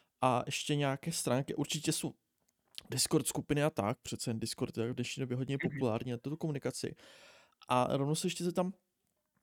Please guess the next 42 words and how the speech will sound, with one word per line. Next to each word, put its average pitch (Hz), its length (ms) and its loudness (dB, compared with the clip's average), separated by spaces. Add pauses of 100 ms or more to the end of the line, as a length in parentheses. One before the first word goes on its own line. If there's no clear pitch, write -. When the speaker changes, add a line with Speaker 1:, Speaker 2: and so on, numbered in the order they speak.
(160)
Speaker 1:
kdyby 170 200 6
tomu, 170 220 4
že 160 100 6
já 147 80 6
prostě 143 440 2
chci - 200 0
se, 160 220 6 (180)
chci - 160 -2
se 175 140 4
prostě 170 280 2
účastnit, 131 600 0
půjdu 143 180 2
do 143 120 4
toho 143 200 4
hardcore, 131 500 2
prostě 135 640 2
nebudu 131 280 2
se 139 200 2
bát, 127 420 4 (640)
prostě 135 300 2
na 131 80 8
dopu 135 300 4
se 143 200 6
rejží 131 640 6
a, 131 500 4
a - 60 -2 (120)
půjdu 151 160 2
do 135 140 -2
toho, 135 160 4
Speaker 2:
<laughs> 202 120 -2 (600)
Speaker 1:
ale 139 260 6 (460)
musím 175 680 6
mít 165 260 2
koupený 151 580 2
nějaký 139 540 0
kostým, - 460 0
nebo 151 200 2
si - 140 -4
tam 143 140 2
můžu 143 240 2
něco 139 240 0
zapůjčit, 156 840 2